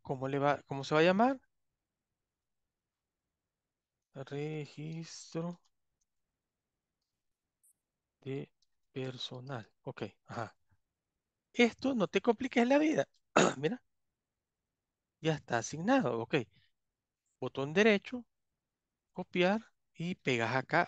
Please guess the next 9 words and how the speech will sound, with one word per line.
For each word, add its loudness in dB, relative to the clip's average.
este -6
mismo -6
botón. -2
Pero 6
acá 2
le 4
decís 0
facturación. 2
Ok, -6